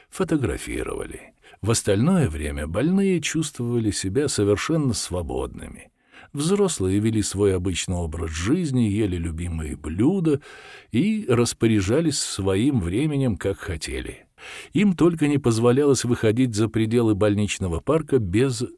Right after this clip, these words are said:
разрешения врача. Престу предоставили отдельный небольшой коттедж,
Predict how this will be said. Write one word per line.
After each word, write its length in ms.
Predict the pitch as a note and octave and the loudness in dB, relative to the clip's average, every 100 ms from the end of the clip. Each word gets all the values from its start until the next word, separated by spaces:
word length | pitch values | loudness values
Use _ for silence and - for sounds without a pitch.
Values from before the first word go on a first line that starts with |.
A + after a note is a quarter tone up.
| - | 0
разрешения 920 | G#2 G#2 G2 G2 - G#2 G2 F#2+ F#2 | 2 4 4 0 0 0 2 0 -2
врача. 520 | F2 E2+ - - - _ _ _ _ _ _ _ - | -4 -4 -6 -8 -10 _ _ _ _ _ _ _ -2
Престу 480 | G#2 F3 E3 D#3+ | 4 4 6 4
предоставили 840 | D#3 C3+ B2+ C3 - E3 D#3 C#3+ - | 6 6 6 4 4 6 6 6 4
отдельный 640 | A#2 A2 F2 A#2 C#3+ C3+ B2+ | 0 2 2 2 2 4 4
небольшой 500 | A#2 G#2+ G2+ A2 G2 | 6 4 2 2 0
коттедж, 640 | E2 D#2 G2+ C#3+ - - | -2 -2 0 0 -4 -8